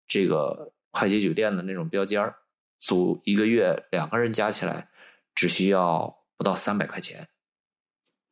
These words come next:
那就还是能省下一百多块钱的。呃，反正呢，进取也是他，怂也是他。呃，最后呢，呃，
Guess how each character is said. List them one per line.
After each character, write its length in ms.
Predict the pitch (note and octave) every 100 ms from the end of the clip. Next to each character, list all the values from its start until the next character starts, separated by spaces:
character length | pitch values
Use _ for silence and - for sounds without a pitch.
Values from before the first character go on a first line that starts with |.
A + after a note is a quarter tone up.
| _ -
那 140 | G2+
就 280 | F2+ F#2 E2
还 200 | - F#2+
是 120 | F2+
能 120 | F2+
省 240 | G2+ - F2
下 100 | -
一 100 | F#2
百 140 | G#2 D#2+
多 100 | D2
块 120 | -
钱 240 | - -
的。 100 | - _ _ - - - - - _ _ _ _
呃， 440 | - E2 E2+ E2+ E2
反 180 | -
正 200 | G#2 D#3
呢， 520 | E3+ D#3+ D#3 D3+ C#3 - _
进 200 | - G#3
取 220 | - F#2+
也 120 | A2+ F2+
是 100 | F2+
他， 340 | - F#2 F#2+
怂 340 | - - F2
也 100 | A2
是 100 | E2+
他。 380 | E2 D#2+ E2 E2+ _
呃， 260 | - E2+ F2+ F2
最 180 | - -
后 220 | G#2+ A#2+
呢， 360 | A2+ G#2+ G2+ G2 - _ _ _ _ _ _ _
呃， 720 | - F#2 F2+ F2 F2 E2 D#2+